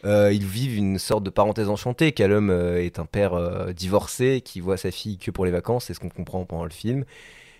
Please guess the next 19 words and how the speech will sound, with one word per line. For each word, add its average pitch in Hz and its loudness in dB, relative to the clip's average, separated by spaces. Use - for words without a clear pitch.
Et 123 8
on 110 8
va 101 4
un 104 8
peu 123 -4
suivre 135 -4
des 113 2
tranches 127 4
de 127 2
vie, 151 4
euh, 101 8
de 95 2
ces 101 -2
deux 107 2
êtres, 127 2
euh, 95 2
très - 0
proches 151 4
et 95 2